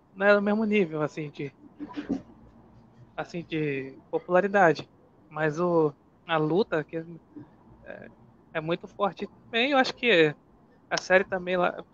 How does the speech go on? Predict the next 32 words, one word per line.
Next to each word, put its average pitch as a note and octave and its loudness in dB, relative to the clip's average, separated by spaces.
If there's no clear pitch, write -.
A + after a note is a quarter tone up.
principalmente A3+ -2
pra F#3+ 0
jovem, G#3+ 2
né, G3 -6
que, F3 0
que G3 -4
hoje G#3 0
em A3 -6
dia, A3+ 0
principalmente F#3 -4
lá F3+ 4
nos F3 -2
Estados E3+ 0
Unidos E3+ -2
e F3 -4
aqui F3 -4
também, F#3 -2
aqui - -20
no G#3 -2
Ocidente, F#3 0
de - -20
modo D#3+ 0
geral, E3 2
a E3+ -2
gente F3+ -2
sofre G#3 6
com, A3+ 8
com - -4
essa, F3+ 4
é, E3 -8
romantização A#3 2
de, D#3+ -2